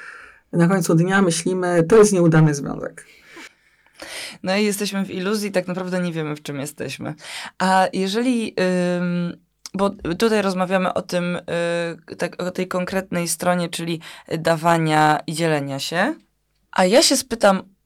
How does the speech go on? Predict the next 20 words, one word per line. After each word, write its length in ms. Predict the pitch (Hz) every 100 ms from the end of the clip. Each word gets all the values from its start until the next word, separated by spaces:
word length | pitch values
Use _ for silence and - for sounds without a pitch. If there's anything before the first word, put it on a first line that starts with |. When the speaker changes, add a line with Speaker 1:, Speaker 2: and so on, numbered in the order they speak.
| -
Speaker 2:
o 120 | 175
coś 580 | 170 202 262 - - - _ -
z 100 | 269
drugiej 320 | 370 151 147
strony, 480 | 147 143 143 143 156 _ _ _ _ -
bo 180 | 190
są 240 | 285 208 180
ludzie, 260 | 214 214
którzy 300 | 220 - 202
nie 120 | 226 226
potrafią 400 | - 254 240 208
przyjmować. 760 | - 214 208 139 135 - - - -
Speaker 1:
A, 260 | 180 190
tak, 340 | 175 302 285 -
tak, 220 | 202 156 -
tak, 280 | 165 139 -
tak, 220 | - 151 -
faktycznie. 500 | - - - - 160 - - - _
<laughs> 400 | - - - -
Są. 240 | - -